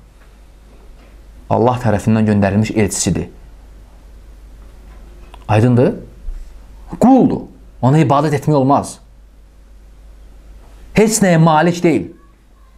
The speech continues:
Özünə xeyir və zərər verə bilmir. Quldur sadəcə. Allahın qulu. Peyğəmbərimiz sallallahu aleyhi ve sellem. Heç nə yoxdur onun əlində. Ondan istəmək olmaz.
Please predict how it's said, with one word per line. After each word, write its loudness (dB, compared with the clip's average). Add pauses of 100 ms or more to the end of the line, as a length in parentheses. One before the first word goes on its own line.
(540)
Özünə 2
xeyir 4
və 2
zərər 2
verə 2
bilmir. 0 (100)
Quldur 2
sadəcə. -2
Allahın 2 (440)
qulu. 2 (240)
Peyğəmbərimiz 0
sallallahu 0
aleyhi -10
ve -4
sellem. -8 (840)
Heç 2
nə 2
yoxdur 0
onun 0
əlində. -2
Ondan 2
istəmək 0
olmaz. -4